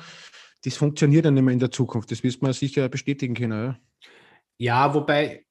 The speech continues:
Speaker 2: wie gesagt, ich möchte da jetzt nicht so, ähm, schwarz-weiß malen, wie du's jetzt, äh, ver-, also, äh,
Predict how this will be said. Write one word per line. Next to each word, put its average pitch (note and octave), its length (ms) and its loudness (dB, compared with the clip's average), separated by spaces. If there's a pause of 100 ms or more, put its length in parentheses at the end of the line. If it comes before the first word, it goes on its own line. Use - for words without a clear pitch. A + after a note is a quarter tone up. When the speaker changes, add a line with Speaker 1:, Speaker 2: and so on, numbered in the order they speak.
(140)
Speaker 2:
wie D#3+ 120 -4
gesagt, D#3 320 0
ich D3 120 -4
möchte D3 300 -2
da C#3+ 120 0
jetzt - 300 -6
nicht C#3+ 260 -6
so, C3 560 0
ähm, A2+ 1200 -6 (440)
schwarz-weiß B2 960 -2
malen, D3+ 480 -6
wie C#3+ 140 -8
du's D3 240 -12
jetzt, - 380 -8
äh, A2 400 -10
ver-, C3 540 -16
also, C3+ 180 -2 (380)
äh, - 100 -12